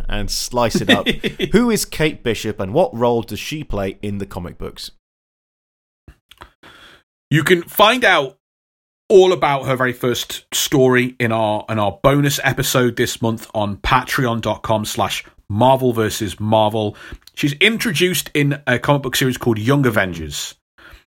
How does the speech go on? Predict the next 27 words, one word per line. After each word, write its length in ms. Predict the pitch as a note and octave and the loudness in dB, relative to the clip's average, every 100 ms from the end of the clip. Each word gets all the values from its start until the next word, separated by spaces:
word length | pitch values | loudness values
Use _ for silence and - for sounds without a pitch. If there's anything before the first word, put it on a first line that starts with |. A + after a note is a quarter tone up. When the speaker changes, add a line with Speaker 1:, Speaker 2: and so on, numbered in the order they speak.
| _ - | _ -4
Speaker 2:
and 140 | A#2+ | -2
she's 160 | B2 B2 | -2 -2
introduced 560 | - A3 G#3 E3+ E3 D3+ | 0 0 2 0 0 0
at 120 | C3 | -4
a 40 | |
time 540 | - C3 B2+ A#2+ A#2+ - _ _ _ _ | 0 4 4 2 -2 -8 _ _ _ _
when 180 | A#2+ A#2+ | -2 -2
Hawkeye 560 | - C3+ B2+ B2 A#2 - | 2 2 4 2 2 0
is 220 | A#2 G2+ - | 0 -2 -2
dead. 340 | A#2+ F#2+ D#2 G#2+ | 2 2 0 -10
Speaker 1:
Oh. 480 | E2+ E2 D#2+ D#2+ - _ _ - - _ | -14 -14 -16 -18 -20 _ _ -20 -20 _
Speaker 2:
Killed 420 | - F3 E3+ D3 | 2 4 4 2
by 180 | D3 B2+ | 2 2
Wanda 580 | B2 C3 C3 B2 A#2+ A#2 | 4 2 2 4 2 2
during 340 | - A#2+ A2+ G#2+ | 0 2 2 0
the 140 | G#2+ | 0
Avengers 460 | G#2+ A#2 A#2 A2+ G2+ | 4 4 2 -2 -4
Disassembled 640 | A2 - - B2 A2 G2 | -4 -2 0 0 0 -6
event, 500 | F2+ F#2 D#2+ - - - - - - | -2 -2 -4 -8 -12 -14 -20 -14 -4
which 220 | C3 - | -2 2
you 80 | C#3+ | 2
can 140 | C#3+ | 2
hear 220 | B2+ A#3 A3 | 4 4 4
about 420 | C3+ A2+ C3+ - _ _ | 2 0 0 -6 _ _
on 200 | D3 C#3+ | 2 4
our 160 | C3+ C#3+ | 6 4
Patreon 640 | F#3 A#3+ - F#3 B2 F2+ | 4 0 0 -2 0 -4